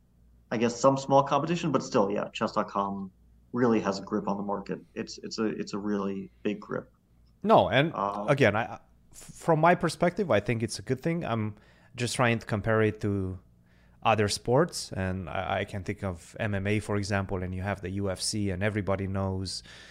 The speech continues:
Speaker 2: who the U F C is, and they were the ones, uh, by pretty much having the whole market, uh, on a tight grip, they were the ones that were able to penetrate these big platforms, yeah, the E S P N and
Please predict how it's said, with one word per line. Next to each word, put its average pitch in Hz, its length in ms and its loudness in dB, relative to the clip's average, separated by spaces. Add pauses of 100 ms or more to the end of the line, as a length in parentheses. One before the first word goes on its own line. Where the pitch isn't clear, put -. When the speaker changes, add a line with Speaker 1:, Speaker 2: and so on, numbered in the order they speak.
(300)
Speaker 2:
who 113 140 2
the 101 100 2
U 98 240 2
F 92 80 -4
C 110 500 2
is, 107 200 0
and 90 420 -8 (500)
they 113 180 6
were 107 180 4
the 98 120 -4
ones, 95 600 -4
uh, 90 400 -4 (220)
by 90 340 -4 (140)
pretty 139 200 2
much 95 260 -2
having 98 400 0
the 85 80 -10
whole 87 200 -6
market, 90 500 -6 (600)
uh, 90 240 -8
on 98 180 -6
a - 20 -4
tight 92 300 -6
grip, 98 320 -2
they 98 120 -4
were 92 240 -2 (180)
the 95 100 -6
ones 92 260 -8
that 87 280 -8
were 92 180 -6
able 98 240 -2
to - 120 -12
penetrate - 560 -6 (180)
these 90 180 -6
big 95 320 0 (260)
platforms, - 600 -4
yeah, 50 180 -6 (100)
the - 280 -12
E 104 120 0
S 95 140 -2
P 98 240 -2
N 95 400 0
and - 280 -12